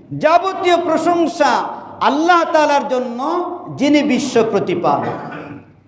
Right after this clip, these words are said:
অথবা আপনি যদি একসাথে অর্থ উঠান, যাবতীয় প্রশংসা বিশ্ব প্রতিপালক আল্লাহ তাআলার জন্য। যেভাবেই করবেন, আল্লাহ তিনি কে, তার পরিচয় কি?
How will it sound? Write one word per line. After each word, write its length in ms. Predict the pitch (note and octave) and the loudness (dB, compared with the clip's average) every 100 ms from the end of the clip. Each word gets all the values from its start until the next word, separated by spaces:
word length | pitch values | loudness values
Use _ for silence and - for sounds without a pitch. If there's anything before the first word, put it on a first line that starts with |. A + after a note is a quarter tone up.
| _ _ _ _ | _ _ _ _
অথবা 380 | F#3+ A3+ E4+ E4+ | -2 0 2 2
আপনি 320 | D#4+ D#4 D#4+ | 0 -2 -4
যদি 120 | C#4 C4+ | 2 2
একসাথে 540 | D4+ D#4+ - D4+ D#4 | 2 0 0 2 4
অর্থ 320 | C#4+ - - | 2 0 -4
উঠান, 600 | A#3+ - G3+ E3+ C#3+ B2+ - - - | -8 -4 -2 -2 -4 -10 -14 -16 -4
যাবতীয় 720 | C3+ A#3 D4 E4 E4 E4 D#4 | 2 2 0 -4 2 4 4
প্রশংসা 920 | D#4+ B3+ B3 E4+ F4 - - C4 G#3 - - - | 4 0 0 0 0 0 2 2 2 -4 -10 -14
বিশ্ব 500 | C#3+ E4 D4+ - D4+ D4 | 0 2 2 2 0 4
প্রতিপালক 880 | C4 C4 B3 C#4 D#4+ E4 C#4+ - A#3+ | 2 2 0 2 4 4 2 -2 -4
আল্লাহ 360 | B3 B3+ A3+ - | -2 2 2 2
তাআলার 320 | F#3+ F#3 - | -2 -2 -4
জন্য। 380 | E3 D3+ C3 - - - - - _ _ B2 | -8 -10 -12 -14 -18 -20 -20 -20 _ _ -4
যেভাবেই 500 | D3+ G#3 C4+ F4 F4 | 0 2 2 2 0
করবেন, 640 | - C#4 C4 B3 - - - - - | 2 2 2 -2 -4 -8 -16 -18 -4
আল্লাহ 380 | F#3 C4+ D#4 D#4 | -2 0 0 0
তিনি 260 | D4+ D4 | 0 0
কে, 640 | C#4+ D4 E4+ E4 A#3+ - - | -2 -2 0 4 2 0 -4
তার 140 | A3 F#3 - | -2 -2 0
পরিচয় 480 | D#4+ F4+ F4+ F4 E4+ | -2 0 0 0 0
কি? 440 | E4 D#4 A#3 - | 0 0 0 -6